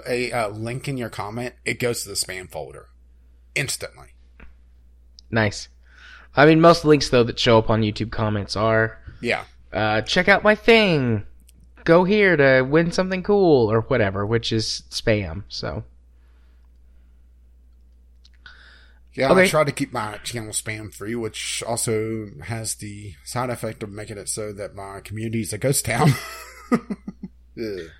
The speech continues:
Speaker 2: No, nothing wrong with that, though. I mean, you know.
Speaker 1: I,
Speaker 2: I leave it free reign. If the spammers wanna come spam on my YouTube videos, more power to 'em.
Speaker 1: I, I just look at it this way.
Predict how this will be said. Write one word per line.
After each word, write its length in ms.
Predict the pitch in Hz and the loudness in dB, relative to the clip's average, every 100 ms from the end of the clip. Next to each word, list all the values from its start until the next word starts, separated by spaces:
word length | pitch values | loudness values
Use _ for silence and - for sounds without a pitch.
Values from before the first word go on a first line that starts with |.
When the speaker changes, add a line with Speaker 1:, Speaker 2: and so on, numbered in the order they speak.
| - 165 | -8 -2
Speaker 2:
No, 180 | 170 - - _ - | -2 -2 -20 _ -4
nothing 220 | 151 127 | 0 2
wrong 180 | 110 110 | 0 -2
with 80 | 104 | -4
that, 180 | 107 - | -6 -4
though. 240 | 110 113 113 | -4 -4 -6
I 80 | |
mean, 200 | 117 120 | -6 -4
you 80 | 131 | -4
know. 180 | 101 104 - - _ _ - - _ - - _ - - - - | -6 -8 -14 -20 _ _ -20 -20 _ -20 -20 _ -20 -20 -20 -6
Speaker 1:
I, 200 | 143 156 | 2 6
Speaker 2:
I 40 | 165 | 8
leave 220 | 160 143 | 8 4
it 100 | - | -2
free 200 | 147 139 | -2 2
reign. 340 | 131 120 117 | 4 4 2
If 100 | 117 | 0
the 60 | 147 | -2
spammers 460 | - 202 220 202 | 0 2 2 2
wanna 160 | 185 170 | 0 -2
come 180 | 180 160 | -2 -4
spam 400 | - 156 156 151 | 0 0 2 0
on 80 | 139 | 0
my 100 | 139 | 0
YouTube 360 | 135 - 123 | 0 -4 -2
videos, 400 | 135 123 117 117 | 0 2 0 0
more 180 | 110 113 | -4 -4
power 300 | 104 107 101 | -4 -4 -4
to 260 | - - 95 | -6 -6 -6
'em. 120 | 104 | -6
Speaker 1:
I, 80 | 131 170 | -6 -4
I 60 | |
just 200 | 170 185 | -2 -2
look 160 | 180 151 | 0 2
at 120 | 131 | 0
it 80 | 107 | 0
this 240 | 113 - | -2 -2
way. 300 | 104 92 95 | -4 -6 -10